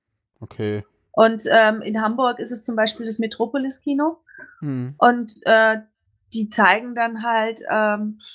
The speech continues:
Speaker 2: ja, auch mal außergewöhnliche Filmreihen. Da wird dann auch, ähm, werden halt spezielle The-, spezielle Themen mal kuratiert oder so. Und bei denen ist halt dann nicht so schlimm, wenn da mal nur zwei Leute drin sitzen.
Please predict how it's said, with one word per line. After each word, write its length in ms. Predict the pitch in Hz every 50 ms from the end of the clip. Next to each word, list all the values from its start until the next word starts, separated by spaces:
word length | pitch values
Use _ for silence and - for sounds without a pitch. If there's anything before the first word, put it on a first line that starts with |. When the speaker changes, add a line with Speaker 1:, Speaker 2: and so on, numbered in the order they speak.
| - - _
Speaker 2:
ja, 320 | - 240 220 214 214 - -
auch 140 | 214 214
mal 180 | 220 233 208 -
außergewöhnliche 800 | - 208 214 247 247 214 226 208 202 214 214 214 208 214 226 214
Filmreihen. 840 | - - 226 220 220 214 208 208 196 190 196 196 202 202 202 202
Da 160 | 202 196 190
wird 160 | 202 196 202
dann 160 | - 208 202 -
auch, 300 | 101 165 196 190 190 - -
ähm, 340 | 196 202 190 196 202 196 -
werden 400 | - - - 196 202 202 208 208
halt 180 | 208 190 190 -
spezielle 500 | - 196 196 - - 208 202 196 196 196
The-, 200 | - - 202 -
spezielle 540 | 208 - - 208 196 202 214 214 208 196 196
Themen 380 | 190 - - 220 214 214 214 208
mal 180 | 208 202 202
kuratiert 720 | 202 - 214 202 196 196 190 - - 208 202 196 196 190
oder 180 | - 190 190 185
so. 180 | 190 - 196 185
Und 120 | 185 190
bei 100 | 202 196
denen 220 | 196 214 214 220
ist 160 | 226 226 220 -
halt 180 | 233 214 202
dann 140 | 214 208 214
nicht 160 | 220 226 -
so 80 | - 233
schlimm, 280 | - - - 233 226
wenn 120 | 233 226 220
da 100 | 226 208
mal 140 | 208 208 208
nur 140 | 208 196
zwei 200 | 196 - 208 202
Leute 260 | 202 202 208 208 208 208
drin 280 | - - 185 190 185
sitzen. 400 | - 185 180 - - - 190 190